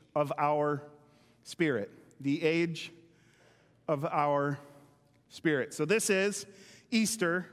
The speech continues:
Sunday night, and we're gonna start reading in John chapter twenty, verse nineteen. John chapter twenty, verse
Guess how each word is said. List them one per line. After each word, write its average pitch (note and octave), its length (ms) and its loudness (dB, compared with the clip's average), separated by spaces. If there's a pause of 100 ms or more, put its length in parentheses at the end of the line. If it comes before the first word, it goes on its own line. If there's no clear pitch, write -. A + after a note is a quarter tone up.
Sunday G3 420 0
night, E3+ 420 -2 (640)
and D3+ 80 0
we're F3+ 80 2
gonna G3 140 2
start F#3+ 260 0
reading F3+ 380 2
in D#3 100 0
John F#3 240 2
chapter G3 320 -2
twenty, F3+ 400 0
verse E3+ 720 -2 (520)
nineteen. D#3 920 -2 (540)
John E3+ 280 0
chapter G3 280 0
twenty, E3 520 0 (680)
verse E3 580 -2